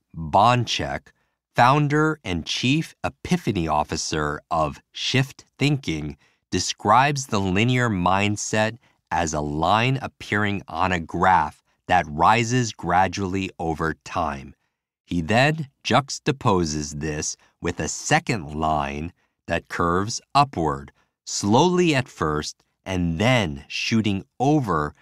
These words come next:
the other line before heading far off the graph. This is his visual depiction of the exponential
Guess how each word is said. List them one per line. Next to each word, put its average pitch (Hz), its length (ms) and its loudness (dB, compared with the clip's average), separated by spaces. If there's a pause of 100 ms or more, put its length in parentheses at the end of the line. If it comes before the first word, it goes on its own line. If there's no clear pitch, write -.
(180)
the 90 200 -6
other 104 360 2
line 80 560 -2
before 110 680 -2
heading 92 440 -4
far 123 520 4
off 76 340 -2 (180)
the 78 60 -8
graph. 82 640 -2 (1200)
This 92 560 2
is 90 540 0
his 80 240 -4
visual 113 720 0 (240)
depiction 87 800 -4 (120)
of 78 120 -8
the 76 240 -6
exponential 76 1040 -4